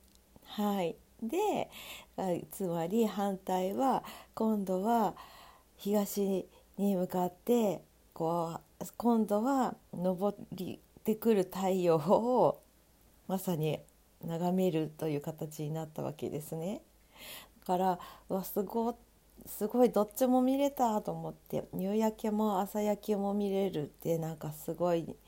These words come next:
嬉しいなと思って、まあ、ほんと綺麗な空だったんですね。で、たまたま朝焼けは一瞬立ち寄った、あの、トイレ休憩に立ち寄ったサービスエリア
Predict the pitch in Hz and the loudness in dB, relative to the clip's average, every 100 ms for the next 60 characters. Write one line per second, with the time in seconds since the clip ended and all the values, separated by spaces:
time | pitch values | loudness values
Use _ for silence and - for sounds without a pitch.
0 | - - - - 131 - - 175 170 165 | -20 -20 -8 -2 -2 -2 -4 -4 -4 -4
1 | 165 165 143 151 160 156 - - 190 185 | -6 -6 -8 -6 -8 -12 -14 -4 0 0
2 | 170 147 - - - - _ - - 175 | 0 -4 -14 -20 -20 -20 _ -20 -14 -8
3 | 180 226 247 262 - 262 247 214 180 170 | 0 0 0 -2 -4 2 2 2 0 -2
4 | 175 165 151 156 - 151 151 151 - 160 | -2 -2 -2 -4 -4 -4 -4 -8 -8 -4
5 | 190 220 - - - - 269 247 - - | -2 -4 -8 -20 -20 0 2 2 -2 -20
6 | - 262 311 311 349 359 392 311 - 185 | -4 -2 -2 -4 -4 -4 -4 -4 -4 -4
7 | 233 233 233 240 254 269 269 - 185 - | 0 0 0 0 0 2 2 0 -4 -6
8 | - 220 220 220 - 226 226 220 - - | -4 -2 -2 -4 -6 -4 -4 -4 -4 2
9 | 208 - 180 175 175 170 - - - 208 | 4 2 0 -4 -6 -8 -16 -20 -4 0
10 | 202 185 185 - 190 185 175 165 156 160 | 2 0 -2 -2 -2 0 0 0 -2 -6
11 | - 170 165 170 - 208 190 147 - - | -2 0 0 -2 -2 2 2 0 -4 -16
12 | - - - 180 175 185 - 180 190 180 | -20 -20 -8 -4 -2 -2 -2 0 2 2
13 | 165 139 | 2 2